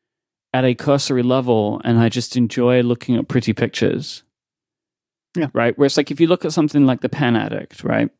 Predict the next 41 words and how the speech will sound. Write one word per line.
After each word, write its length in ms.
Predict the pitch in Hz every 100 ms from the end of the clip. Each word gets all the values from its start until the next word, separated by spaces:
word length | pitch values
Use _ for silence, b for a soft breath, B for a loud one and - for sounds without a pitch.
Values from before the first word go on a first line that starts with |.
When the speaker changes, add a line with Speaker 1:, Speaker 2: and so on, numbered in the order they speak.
| _ _
Speaker 1:
Where 240 | 139 170
I 120 | 220 214
am 240 | 170 165
with 200 | 143 -
watches 480 | 127 - - 123 120
now 480 | 123 131 110 104 104
is 100 | -
kind 260 | - 107
of 100 | 104
where 220 | 107 104
I 60 | 104
was, 560 | 104 104 101 104 - - _ _ _ -
maybe 200 | 143 135
even 240 | 110 104
less 300 | 101 139 139
than 400 | 113 104 98 101
when 140 | 104 104
The 80 |
Pen 180 | 104 147
Addict 320 | 117 101 -
begun. 400 | - - 95 135 b b b b -
Now 560 | 180 226 127 113 113 -
I 140 | 127
am 200 | 123 113
like, 340 | 107 104 - _ _ _ -
I 60 |
know 220 | 117 131 170
all 180 | 160
this 180 | 135 135
stuff 600 | - - 156 131 131 117
and 120 | 113
I'm 100 | 110 120
always 220 | 131 131
paying 280 | 135 120 120
attention 720 | 117 123 120 - 120 117 113
and, 100 | 107
like, 180 | 107 117
I'm 160 | 110
really 220 | 113 117
tuned 380 | 110 - 117 110
in. 380 | 113 104 -